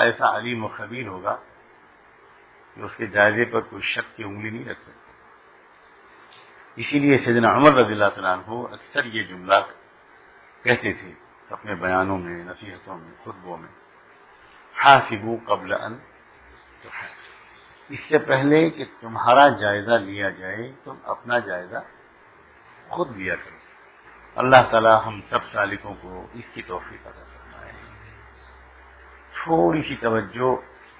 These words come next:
अपनी इस्लाह की अगर हमको अल्लाह ने दी है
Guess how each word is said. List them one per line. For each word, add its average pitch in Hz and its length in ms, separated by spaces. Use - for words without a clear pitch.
अपनी 127 380
इस्लाह 113 360
की 135 220
अगर 110 300
हमको 107 400
अल्लाह 104 260
ने 110 120
दी 110 240
है 92 120